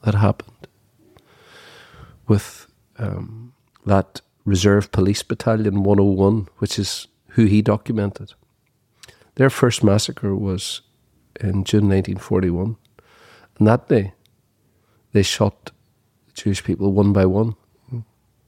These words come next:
Speaker 1: It, you know, a soldier would take a Jewish person and shoot them. They shot one thousand five hundred people in a day, this one battalion. And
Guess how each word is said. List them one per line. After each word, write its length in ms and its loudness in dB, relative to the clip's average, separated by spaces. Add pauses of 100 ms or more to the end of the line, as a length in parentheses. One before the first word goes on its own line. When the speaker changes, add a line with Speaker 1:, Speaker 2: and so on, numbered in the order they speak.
Speaker 1:
It, 180 -4
you 100 2
know, 120 4
a 100 -4
soldier 380 0
would 120 -4
take 200 -4
a 40 -20
Jewish 280 -4
person 360 -10 (100)
and 120 -2
shoot 240 -4
them. 80 -20 (1080)
They 100 0
shot 340 -2 (120)
one 200 4
thousand 500 2
five 260 0
hundred 320 0
people 280 -2
in 120 0
a 80 -2
day, 340 -4 (220)
this 200 -6
one 160 0
battalion. 460 -6 (1300)
And 340 2